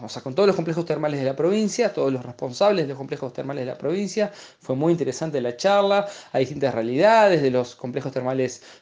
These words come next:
públicos, como el caso de Federación, de Chajarí, por ejemplo, también después están los privados. Eh, después hicimos la segunda charla el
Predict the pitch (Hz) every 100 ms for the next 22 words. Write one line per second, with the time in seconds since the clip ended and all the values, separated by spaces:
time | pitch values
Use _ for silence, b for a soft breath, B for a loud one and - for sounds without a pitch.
0 | _ - 226 233 196 180 170 160 143 139
1 | 123 135 120 - 113 113 104 170 175 175
2 | 165 123 107 - 117 165 170 127 110 139
3 | 156 156 120 120 120 - 123 120 113 -
4 | 107 127 151 175 170 180 175 - B B
5 | B - 123 117 113 113 113 - 139 139
6 | 156 156 156 151 139 - 147 196 196 180
7 | - 196 196 202 190 151 151 170